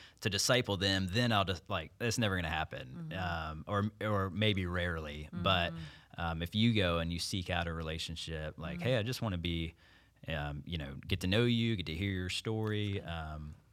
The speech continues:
Speaker 1: and then, you know, take it from there,
Speaker 2: Mm-hmm.
Speaker 1: kinda to the next step of,
Speaker 2: Yeah.
Speaker 1: of invitation.
Speaker 2: Yeah, that's good. What are we looking for when it comes to, like, who to initiate with?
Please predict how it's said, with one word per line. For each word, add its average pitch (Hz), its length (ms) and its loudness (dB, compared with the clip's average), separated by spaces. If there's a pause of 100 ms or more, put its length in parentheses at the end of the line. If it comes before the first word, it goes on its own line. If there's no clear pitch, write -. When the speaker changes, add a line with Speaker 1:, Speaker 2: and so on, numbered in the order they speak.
Speaker 1:
and 87 220 -4
then, 87 480 0
you 90 100 -8
know, 78 220 -8 (100)
take 92 200 -4
it 85 80 -10
from 85 180 -4
there, 82 300 -2
Speaker 2:
Mm-hmm. 82 60 -8
Speaker 1:
kinda 85 160 -2
to 85 140 -10
the 80 60 -8
next 76 340 -8
step 73 320 -8
of, 76 80 -8
Speaker 2:
Yeah. 87 200 -12
Speaker 1:
of 78 180 -8
invitation. 73 720 -10 (140)
Speaker 2:
Yeah, 170 80 -18
that's 190 160 -20
good. 180 220 -16 (880)
What 240 200 4
are 339 100 8
we 359 120 8
looking 190 340 4
for 175 220 8
when 165 100 4
it 165 120 -2
comes 165 300 4
to, 165 100 4
like, 151 120 0
who 190 220 0
to 165 80 2
initiate 143 580 -2
with? - 460 -6